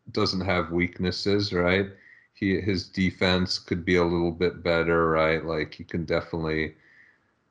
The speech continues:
uh, throw more combinations, but he, he's just shown massive improvement.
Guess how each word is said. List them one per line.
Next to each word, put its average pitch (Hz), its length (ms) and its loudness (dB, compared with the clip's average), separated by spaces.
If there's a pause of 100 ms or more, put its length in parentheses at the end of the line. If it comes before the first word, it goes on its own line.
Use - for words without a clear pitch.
(120)
uh, 78 220 -2
throw 90 280 2
more 85 200 2
combinations, 85 1120 0
but 82 520 -2
he, 110 220 -6
he's 123 320 2
just 123 160 2
shown 90 320 4
massive 85 460 0
improvement. 85 920 -2